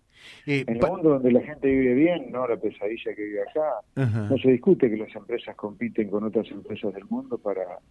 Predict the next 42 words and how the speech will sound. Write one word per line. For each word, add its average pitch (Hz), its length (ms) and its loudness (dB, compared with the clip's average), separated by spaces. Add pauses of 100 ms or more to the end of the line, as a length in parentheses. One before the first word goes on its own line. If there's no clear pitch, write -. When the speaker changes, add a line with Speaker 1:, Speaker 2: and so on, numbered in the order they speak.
(500)
Speaker 2:
venderle 113 400 4
productos 113 680 4
a 104 40 -2
la 98 120 -2
gente 113 340 -6
que 104 100 -10
vive 110 200 -2
en 110 100 -2
ese 104 180 -4
país 117 420 0 (640)
de, 98 420 -4
de 95 160 -4
la 101 80 -4
mejor 107 360 0
calidad 113 340 4
posible 139 420 -2
al 117 80 0
menor 110 260 -6
precio 101 340 -8
posible. - 640 -12 (540)
En 110 140 -4
el 123 60 -4
mundo 180 240 0
que 127 140 4
prospera, 165 540 4
donde 113 240 0
la 107 80 0
gente 135 300 -10
vive 117 140 0
bien, 156 220 2
ni 160 120 -6
se 139 100 0
discute 123 560 2
que 104 80 -2
el 95 120 -4
tamaño 113 380 -2
del 101 120 0
Estado 127 320 -2
tiene 107 200 -12
que 104 80 -16
ser 110 180 -12
razonable 120 680 -6